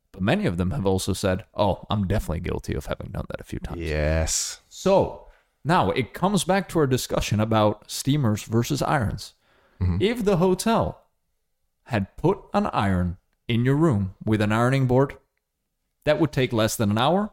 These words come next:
Speaker 1: and you'd probably do that instead of running the hot water.
Speaker 2: I was highly tempted to make that argument. But then I thought that, does that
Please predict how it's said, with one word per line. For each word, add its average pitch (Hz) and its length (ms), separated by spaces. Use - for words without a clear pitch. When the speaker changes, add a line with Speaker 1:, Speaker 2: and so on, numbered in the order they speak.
Speaker 1:
and 135 140
you'd 143 140
probably 165 240
do 151 220
that 185 360
instead 120 300
of 110 80
running 127 220
the 117 80
hot - 160
water. 196 180
Speaker 2:
I 101 60
was 101 180
highly 117 360
tempted 95 280
to - 100
make 92 120
that 87 120
argument. 85 360
But 131 120
then 170 140
I 127 100
thought 175 440
that, 110 180
does 165 200
that 147 220